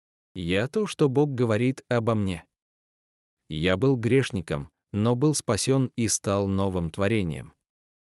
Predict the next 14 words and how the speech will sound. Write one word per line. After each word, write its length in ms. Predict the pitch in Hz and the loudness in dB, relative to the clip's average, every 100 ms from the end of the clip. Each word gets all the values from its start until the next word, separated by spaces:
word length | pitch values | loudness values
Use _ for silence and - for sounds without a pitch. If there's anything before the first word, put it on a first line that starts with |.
| _ _ _ _ _ | _ _ _ _ _
Римлянам 680 | 95 95 117 113 107 101 82 | 0 2 2 2 0 0 0
восемь, 440 | 110 139 - 76 - | 0 0 -2 -6 -8
семнадцать. 840 | - - 104 95 85 - 73 - - _ _ _ _ _ _ _ _ _ | -4 0 2 0 -2 -4 -6 -12 -20 _ _ _ _ _ _ _ _ _
А 160 | - 85 | -4 0
если 340 | 85 101 - | 0 -2 -4
дети, 440 | 95 139 160 78 - _ | -2 0 0 -6 -10 _
то 160 | 127 127 | 2 2
и 80 | |
наследники, 760 | 107 101 - 135 113 90 - - _ - | 2 0 0 0 0 -4 -8 -12 _ -6
наследники 680 | 101 95 - 160 127 113 110 | -2 -2 0 -2 -2 -2 -2
Божии, 520 | 104 135 104 76 71 | 0 0 -2 -6 -8
сонаследники 840 | - - 104 95 - 127 120 107 104 | -6 -2 -2 -2 0 0 0 -2 -4
же 160 | 90 | -4
Христу, 560 | 90 - 101 - 127 123 | -6 -4 -4 0 0 -2